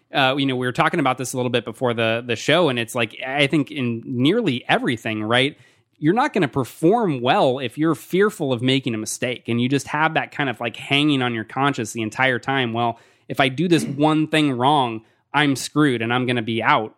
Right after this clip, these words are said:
Like, you, of course you're gonna do that one thing wrong. Like, that's how you have to have, like, as coaches, they need to be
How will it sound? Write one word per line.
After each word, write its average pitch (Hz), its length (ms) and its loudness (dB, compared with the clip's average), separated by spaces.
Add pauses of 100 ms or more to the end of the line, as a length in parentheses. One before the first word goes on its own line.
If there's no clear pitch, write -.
(640)
Like, 120 360 0
you, 147 220 -8
of 135 120 -6
course 311 280 0
you're 147 80 0
gonna 117 140 0
do 117 160 -2
that 107 200 -4
one 107 180 -4
thing 107 180 -6
wrong. 104 260 -6
Like, 113 160 -2
that's 147 220 -2
how 156 160 0
you 151 160 2
have 202 240 0
to 165 80 -4
have, 160 460 -2 (380)
like, 139 280 0 (100)
as 180 280 2
coaches, 139 580 0
they 139 220 2
need 151 240 2
to 131 60 -4
be 127 460 0